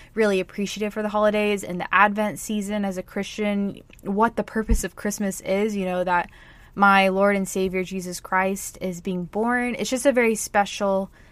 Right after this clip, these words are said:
time of life. And even if you don't have all that extra stuff, it's still really special. So just trying to remind myself of that. I've had such a great week. I feel like I have been so off these past few weeks, but this week,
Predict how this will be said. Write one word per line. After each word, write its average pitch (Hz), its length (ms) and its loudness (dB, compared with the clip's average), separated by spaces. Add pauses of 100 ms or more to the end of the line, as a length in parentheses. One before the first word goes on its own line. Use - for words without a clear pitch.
(180)
time 185 460 -2
of 180 180 -6
life. 180 640 -4 (420)
And 240 280 2
even 247 200 0
if 262 100 -2
you 277 60 -2
don't 262 120 2
have 254 160 2
all 254 80 2
that 254 160 2
extra 214 260 -4
stuff, 180 320 -4
it's - 140 -12
still 190 240 -6
really 180 220 -6
special. - 500 -8
So 202 320 -8 (400)
just 226 180 0
trying 233 140 2
to 226 60 4
remind 202 280 4
myself 196 440 0
of 190 160 -6
that. 185 260 4
I've 202 100 4
had 247 280 6
such 220 360 -2
a 226 60 0
great 208 280 0
week. 190 300 -2
I 190 80 0
feel 220 180 0
like 208 180 2
I 202 140 6
have 196 160 2
been 190 240 0
so 196 640 0
off 196 540 8
these 202 240 -2
past 196 760 0
few 190 340 -2
weeks, 262 460 -2
but 185 240 -2
this 226 320 2
week, 269 400 0